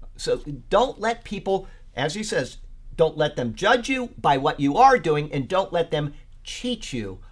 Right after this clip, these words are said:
away from the goodness that you have attained in Christ. Okay?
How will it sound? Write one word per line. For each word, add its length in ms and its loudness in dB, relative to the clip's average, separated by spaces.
away 340 0
from 380 -4
the 100 -4
goodness 540 0
that 180 -10
you 280 -8
have 420 -2
attained 520 -4
in 160 -6
Christ. 540 -6
Okay? 480 0